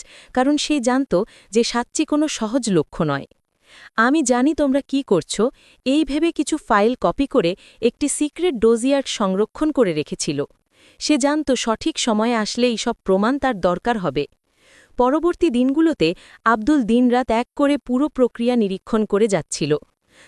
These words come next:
তার নজরে একটি বিষয় আসলো, কোম্পানির অ্যাকাউন্টের রিপোর্টে কিছু টাকা অদৃশ্য হয়ে যাচ্ছে।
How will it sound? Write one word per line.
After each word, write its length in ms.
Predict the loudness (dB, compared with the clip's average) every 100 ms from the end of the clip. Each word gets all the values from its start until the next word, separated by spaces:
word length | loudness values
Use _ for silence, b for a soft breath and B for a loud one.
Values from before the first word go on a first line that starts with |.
| b
তার 160 | 2 4
নজরে 380 | 2 2 2 2
একটি 180 | 0 -4
বিষয় 360 | -4 -2 0
আসলো, 360 | 0 -2 -2 -2 b b b -2
কোম্পানির 480 | 0 2 0 0 0
অ্যাকাউন্টের 500 | -2 -2 -4 -2 -4
রিপোর্টে 420 | -4 -4 -4 -4
কিছু 260 | -6 -6 -6
টাকা 280 | -2 -2 0 0
অদৃশ্য 400 | 0 -4 -4 -4
হয়ে 220 | 0 0
যাচ্ছে। 400 | 0 -4 -4 -6